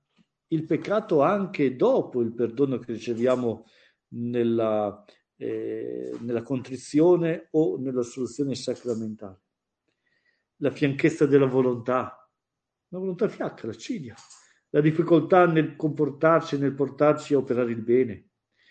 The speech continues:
eh, eh, quella,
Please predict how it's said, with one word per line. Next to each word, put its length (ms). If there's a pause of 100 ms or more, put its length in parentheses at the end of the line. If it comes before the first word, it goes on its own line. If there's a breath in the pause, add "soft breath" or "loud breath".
(320 soft breath)
eh, 540 (340)
eh, 460
quella, 840